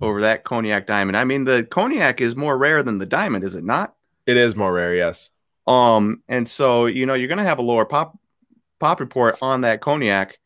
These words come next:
Speaker 1: And, uh, I just, I, I, that is one of his best rookie cards you can get. The Cognac
Speaker 2: Yeah.
Speaker 1: and the Diamond, outside of,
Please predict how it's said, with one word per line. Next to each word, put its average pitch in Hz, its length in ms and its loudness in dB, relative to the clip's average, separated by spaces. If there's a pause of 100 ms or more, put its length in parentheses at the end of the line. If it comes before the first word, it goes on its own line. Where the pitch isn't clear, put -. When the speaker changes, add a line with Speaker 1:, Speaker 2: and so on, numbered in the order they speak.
(540)
Speaker 1:
And, 117 340 2
uh, 98 500 4 (1120)
I 131 120 0
just, 127 260 -4
I, 117 320 -2
I, 113 560 0
that 135 160 2
is 147 140 -6
one 131 160 0
of 120 80 -6
his 101 100 -6
best 117 300 0
rookie 107 240 -6
cards 95 260 0
you 95 80 -6
can 90 140 -6
get. 85 220 -6 (840)
The 113 80 -14
Cognac 147 380 2
Speaker 2:
Yeah. - 20 0
Speaker 1:
and 147 100 -2
the 131 60 -2
Diamond, 117 420 0
outside 131 500 2
of, 131 300 2